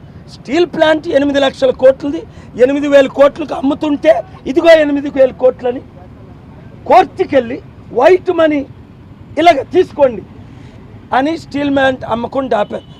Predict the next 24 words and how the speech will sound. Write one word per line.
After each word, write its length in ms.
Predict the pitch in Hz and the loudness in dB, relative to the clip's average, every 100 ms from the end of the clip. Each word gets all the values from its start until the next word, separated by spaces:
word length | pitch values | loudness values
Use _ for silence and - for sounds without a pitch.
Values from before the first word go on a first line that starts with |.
| - | 0
వాళ్ళందరూ 520 | 311 311 339 381 392 | 2 4 2 2 -2
స్టీల్ 300 | - 330 339 | -2 -2 -2
ప్లాంట్ 360 | 339 320 311 302 | 2 2 2 0
అమ్మారా 340 | 277 294 311 | 0 2 4
లేదా? 320 | 285 240 202 - - - - - - - - - - - - | 4 2 -2 -8 -20 -20 -20 -20 -20 -20 -20 -20 -20 -18 -8
టీడీపీ 400 | 277 339 320 311 | -2 -2 -2 -2
టైంలో 380 | - 269 277 269 | 0 0 4 2
చంద్రబాబు 520 | 262 208 240 262 269 | 2 -2 0 0 0
నాయుడు 240 | 269 254 | 0 -2
వేల 220 | 240 247 262 | 4 4 4
ఎకరాలు 360 | 233 233 226 | 0 -4 -2
అమ్మలేదా? 500 | 220 220 233 220 - - - - - - - - | -2 0 -2 -2 -6 -14 -20 -20 -20 -20 -20 -6
వైసీపీ 540 | 220 330 - 359 339 320 | 0 2 2 0 0 0
టైంలో 400 | 294 294 294 285 | 2 2 4 4
రాజశేఖర 520 | 247 262 - 285 277 | 4 0 0 -2 -2
రెడ్డి 220 | 269 254 | -4 0
అమ్మలేదా? 460 | 226 240 247 214 208 - - - - | 0 0 -2 -2 -8 -14 -20 -16 -8
ఇప్పుడు 320 | 302 302 339 | -6 0 4
అరవై 300 | 294 277 302 | 4 6 4
వేల 200 | 302 294 | 4 2
కోట్లు 380 | - 285 294 294 | 2 2 2 -6
జగన్మోహన్ 800 | 214 220 254 247 311 294 294 277 | -10 -4 -2 0 2 2 2 -2
రెడ్డి 260 | 440 202 - - - 240 | -6 -12 -16 -20 -6 -2
గంగవరం 480 | 269 320 302 254 | 2 2 2 0